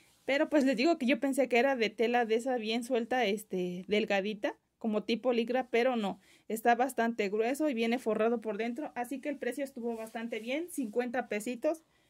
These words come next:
Y pues para la reventa está súper, súper bien.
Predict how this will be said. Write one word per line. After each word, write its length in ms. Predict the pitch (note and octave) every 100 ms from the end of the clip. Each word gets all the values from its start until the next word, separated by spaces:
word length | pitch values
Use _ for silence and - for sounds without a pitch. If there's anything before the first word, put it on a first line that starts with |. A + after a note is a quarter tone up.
| _ _ _ _ _ _ _ _ _ _ _ _ _ _ _ _
Y 140 | E4+ -
pues 280 | D4+ D4+ -
para 240 | C4 B3+
la 160 | B3+ A#3+
reventa 440 | A#3+ B3 C#4 D4+
está 320 | D4+ C#4 C4+
súper, 520 | C4+ D#4 D#4+ - D4+
súper 340 | C#4 C4 A#3 A3
bien. 260 | G3+ F3+